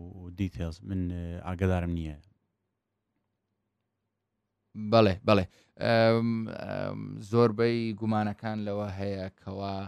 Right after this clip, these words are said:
Speaker 2: ئەڵێن لە هەموو دنیادا، ئا، کاک براهیم، ئەڵێن لە هەموو دنیادا هیچ وڵاتێک نییە، ئە، سنگ-، دەبڵ دیجیت، ئە، نسبە بات، دەبڵ دیجیت.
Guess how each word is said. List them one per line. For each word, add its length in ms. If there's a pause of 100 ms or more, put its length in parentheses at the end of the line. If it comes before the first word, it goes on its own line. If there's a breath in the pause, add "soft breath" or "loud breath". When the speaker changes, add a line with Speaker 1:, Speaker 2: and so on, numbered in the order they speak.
(520)
Speaker 2:
ئەڵێن 340 (180)
لە 260
هەموو 220
دنیادا، 520 (220)
ئا، 120 (280)
کاک 260 (380)
براهیم، 360 (240)
ئەڵێن 300
لە 120
هەموو 200
دنیادا 580 (540)
هیچ 300 (140)
وڵاتێک 600
نییە، 300 (500)
ئە، 100 (1120)
سنگ-، 560 (240)
دەبڵ 320
دیجیت، 380 (380)
ئە، 80 (320)
نسبە 400
بات، 260 (260)
دەبڵ 240 (100)
دیجیت. 520